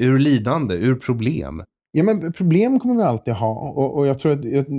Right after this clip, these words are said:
Speaker 2: här särskiljer jag nog lite grann på lidande och, eh, det, men jag tror fortfarande att det är superviktigt att, att kunna känna sorg och kunna känna lidelse eller kunna känna, eh, liksom passion, ilska. Alla de där är ju superviktiga. Det är ju liksom, men lidande i sig tror jag inte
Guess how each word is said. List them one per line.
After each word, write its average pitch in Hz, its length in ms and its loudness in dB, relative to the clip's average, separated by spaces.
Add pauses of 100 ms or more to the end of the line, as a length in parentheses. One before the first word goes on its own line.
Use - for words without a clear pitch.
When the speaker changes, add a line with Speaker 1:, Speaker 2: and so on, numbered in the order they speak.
(180)
Speaker 2:
här 156 200 0
särskiljer 160 480 0
jag 113 100 0
nog 110 100 0
lite 107 180 -2
grann 107 240 0
på - 100 -4
lidande 110 840 2
och, 107 300 -4 (160)
eh, 104 180 0
det, 107 180 -2
men 107 120 0
jag 101 120 -4
tror 104 300 -8
fortfarande 110 380 -4
att 139 60 -4
det 127 60 -6
är - 20 -2
superviktigt 120 760 -2
att, 104 300 -2
att 101 80 -10
kunna 101 180 -6
känna 98 240 -8
sorg 113 600 -2
och 98 140 -8
kunna 98 180 -4
känna 98 480 -4 (360)
lidelse 117 880 0
eller 104 240 -2
kunna 107 220 -4
känna, 104 360 -2 (520)
eh, 101 200 -4
liksom 101 320 -4
passion, 117 600 -2
ilska. 120 580 -2
Alla 113 240 0
de 120 180 0
där 117 100 2
är 160 100 0
ju 110 100 0
superviktiga. 113 680 -4
Det - 80 -6
är 123 80 0
ju 113 100 2
liksom, 107 480 -4
men 120 220 2
lidande 135 540 2
i 120 40 2
sig 113 360 -2
tror 101 160 -4
jag 95 80 -4
inte 95 320 -6